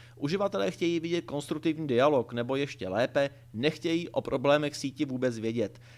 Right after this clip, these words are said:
Decentralizace na úrovni řízení projektů je stále nevyřešeným tématem, ačkoliv nějaké pokusy už probíhají. Na začátku roku dva tisíce dvacet jsme viděli pokus o zavedení určité formy daně u projektu Bitcoin Cash.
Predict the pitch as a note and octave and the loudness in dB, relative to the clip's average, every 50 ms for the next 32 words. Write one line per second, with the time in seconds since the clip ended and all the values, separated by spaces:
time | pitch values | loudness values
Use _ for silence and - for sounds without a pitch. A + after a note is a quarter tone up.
0 | - - A2+ A#2+ A#2+ - F3+ E3+ E3+ E3+ F3 F3 E3 E3 D#3 - E3 D3+ C#3 G2+ | -16 -2 -2 -2 0 0 -4 -4 -2 0 0 0 0 -2 -4 -4 -4 -4 -2 -2
1 | B2+ D#3 D#3+ D#3 F3 D#3+ C#3+ B2+ C3 C3+ C#3+ D3 D#3+ D#3+ C#3+ A#2+ A2+ A2+ A#2 A2+ | -2 -2 -2 -2 -2 -4 -4 -4 -2 -2 -4 -4 -4 -4 -4 -2 0 0 -2 -2
2 | - - A#2+ B2 A#2+ A#2+ - C#3 C3+ C#3+ D3 C#3 B2 A#2+ A#2+ B2+ D3 D3+ D3+ D3+ | -6 -6 -4 -4 -4 -4 -4 -4 -2 -2 -2 -2 -4 -2 -2 -2 -2 -4 -4 -6
3 | - D#3 D#3 D#3+ D3+ - G2+ G2+ G#2 G#2 - A#2 A2 A#2 B2 - - - - - | -8 -10 -10 -10 -6 -4 -4 -4 -4 -4 -4 -4 -4 -4 -4 -8 -14 -20 -20 -10
4 | - - F3 - - - F#3 F#3+ F#3 F3+ F#3 - C3+ D#3 D#3+ E3 - A#2 G2 E2+ | -6 -6 -6 -6 -4 -4 -2 -2 -2 -2 -4 -6 -6 -4 -4 -4 -4 -4 -6 -4
5 | - A2+ A2+ - A#2+ G#2+ - A#2 - - G2+ - - - A2+ G#2 G#2+ G#2 G#2 G#2 | -4 -6 -8 -6 -8 -8 -8 -8 -8 -8 -12 -12 -10 -8 -6 -6 -4 -6 -4 -4
6 | G2 G2 F#2+ F#2+ - - - - - - - - - - - - - - - - | -6 -6 -8 -10 -14 -18 -20 -20 -20 -20 -20 -20 -20 -20 -20 -20 -20 -20 -20 -20
7 | - - - B2 C3+ F3 F#3+ - B3 A#3 A3+ - G#3+ G3+ F#3+ - G3+ D#3+ D#3+ D#3 | -20 -8 -4 -2 -2 0 0 2 2 2 2 2 0 -2 0 -2 0 0 0 0
8 | F3+ F#3 F#3 - F#3+ - - G3+ D3+ B2+ B2+ - - D3 C#3+ D3 A#2+ D3 D3 D3 | 0 -4 -6 -6 -6 -4 -4 0 2 0 0 2 2 0 0 0 -2 -4 -4 -4
9 | E3 E3 F3+ F3 F3+ - - B2 - - D3 - - B2+ A#2+ C3+ B2+ C#3 D3 D#3 | -2 -4 -2 -2 -2 -4 -4 -6 -6 -8 -10 -8 -8 -6 -4 -4 -2 -2 -2 -4
10 | D#3 E3 D#3 - - B2 - D#3+ - - D#3+ E3 - D3 B2+ - E3 D#3 C3 A2+ | -4 -6 -8 -8 -10 -8 -6 -6 -4 -4 -4 -4 -4 -6 -6 -6 -4 -2 -2 -2
11 | A#2 A#2+ A#2 - - A#2 - C3 C3+ C3+ C3 C3 - B2 A#2+ A2 - - - A2+ | -2 -2 -6 -6 -8 -8 -4 -2 -2 -2 -2 -4 -6 -6 -6 -6 -6 -4 -4 -4
12 | A2 G#2+ - G#2 G2+ - - - | -4 -4 -4 -4 -4 -4 -8 -12